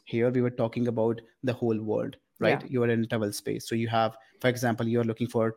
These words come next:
Speaker 1: trains from Berlin to Paris, you're looking for flights from Berlin to Barcelona, right?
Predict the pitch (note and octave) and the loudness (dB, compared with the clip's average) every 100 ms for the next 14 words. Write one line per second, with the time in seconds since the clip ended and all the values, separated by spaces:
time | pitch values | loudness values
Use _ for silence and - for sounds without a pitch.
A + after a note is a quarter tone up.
0 | - - C3 C3+ C3+ - B2+ A2+ A#2+ A#2+ | -2 4 6 6 4 2 2 4 2 2
1 | A#2 A#2 A#2 A#2 A#2 A#2 A#2 - _ _ | 2 -2 -2 0 4 2 0 -6 _ _
2 | - A#2 A2+ A#2 A2 A#2 A2+ A2+ A#2 - | 0 2 2 0 2 4 4 4 0 2
3 | B2+ B2 B2 - B2+ A#2+ A2+ A#2 - B2+ | 4 4 0 0 2 4 2 0 -4 0
4 | A#2 A2+ A2 B2 A#2 A2+ - A#2 A2 B2+ | 2 2 0 -2 0 0 0 0 0 0
5 | - - _ B2 D3 | -2 -12 _ 2 2